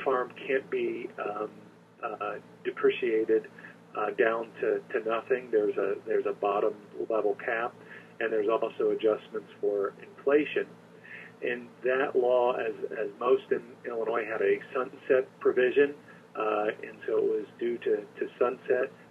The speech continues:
But in April of two thousand and ten, uh, it, that, um, Public Act was extended, and so that's covered through, um, two thousand sixteen. But if it ever does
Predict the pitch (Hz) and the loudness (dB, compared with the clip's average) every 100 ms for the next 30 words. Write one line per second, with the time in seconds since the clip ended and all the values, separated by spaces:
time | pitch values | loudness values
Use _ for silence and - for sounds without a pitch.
0 | - - 110 107 - 110 110 117 - 120 | -14 -2 2 2 2 0 0 0 0 0
1 | 113 101 - 117 117 110 110 104 - - | 2 0 -2 -2 -2 -2 -2 -6 -8 -6
2 | 143 139 139 139 135 - 113 104 98 - | -2 0 0 -4 -10 -12 -8 -8 -8 -8
3 | 110 107 - - - 107 107 - - 110 | -4 -4 -6 -12 -6 -6 -6 -14 -16 -10
4 | 101 104 101 - - - - 120 113 104 | -10 -10 -14 -20 -20 -20 -6 0 2 2
5 | 110 110 - 104 101 - - - 123 - | 0 -2 0 0 0 -6 -4 -2 2 6
6 | 147 135 - - - - 107 120 110 113 | 6 6 -2 -18 -16 -12 -4 0 2 2
7 | - - 131 120 117 - - 117 113 110 | 0 -4 -2 2 0 0 -2 0 2 0
8 | 110 107 110 - - - - - - - | -2 -8 -10 -12 -10 -10 -10 -18 -12 -10
9 | - 113 113 107 101 - - - - 139 | -4 -2 -2 -4 -4 -4 -4 -6 -8 -6
10 | 139 151 - - - - - - _ - | -6 -8 -16 -20 -20 -20 -20 -20 _ -2
11 | 123 127 127 - 139 170 175 - 139 156 | 6 8 8 6 6 6 6 6 6 6